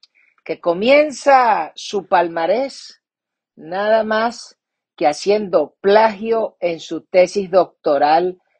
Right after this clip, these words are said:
dizque pa' ser doctor en economía. Ahí comienza la falsedad de este sujeto.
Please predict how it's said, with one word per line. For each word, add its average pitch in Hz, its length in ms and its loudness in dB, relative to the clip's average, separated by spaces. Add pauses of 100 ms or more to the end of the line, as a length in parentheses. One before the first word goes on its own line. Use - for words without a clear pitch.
(120)
dizque 156 480 -8
pa' 135 160 -6
ser 139 240 -8
doctor 147 460 0
en 147 120 0
economía. 117 840 -8 (100)
Ahí 156 420 6
comienza 269 1160 0 (640)
la 147 500 -6 (380)
falsedad 143 640 -2 (480)
de 143 80 -4
este 165 240 -6
sujeto. 120 520 -10